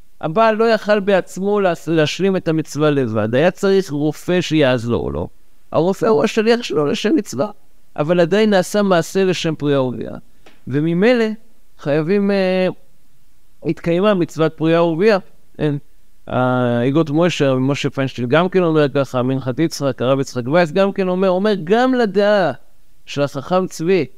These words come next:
שללא עשיית מעשה לא מקיים מצוות פרי ערביה, עדיין מקיימים מצוות פרי ערביה כשעושים מעשה, גם אם זה לא מעשה ביאה. הציץ אליעזר, הרב אליעזר ולדנברג לצן,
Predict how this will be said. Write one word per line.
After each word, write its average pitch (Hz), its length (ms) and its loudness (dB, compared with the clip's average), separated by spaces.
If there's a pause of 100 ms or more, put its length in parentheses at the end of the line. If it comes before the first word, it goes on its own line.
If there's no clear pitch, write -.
(320)
שללא 156 640 2
עשיית 185 440 2
מעשה 175 340 0
לא 190 140 2
מקיים 180 320 2
מצוות 170 340 0
פרי 151 200 2
ערביה, 127 480 -2 (920)
עדיין 226 520 2 (520)
מקיימים 151 640 0
מצוות 170 300 0
פרי 180 120 2
ערביה 190 280 4
כשעושים 196 480 0
מעשה, 196 340 2
גם 185 160 2
אם 190 100 2
זה 170 100 2
לא 170 180 4
מעשה 160 320 2
ביאה. 143 320 2 (1160)
הציץ 190 400 -2
אליעזר, 165 440 4
הרב 143 240 2
אליעזר 143 420 2
ולדנברג 156 640 2
לצן, 156 480 -2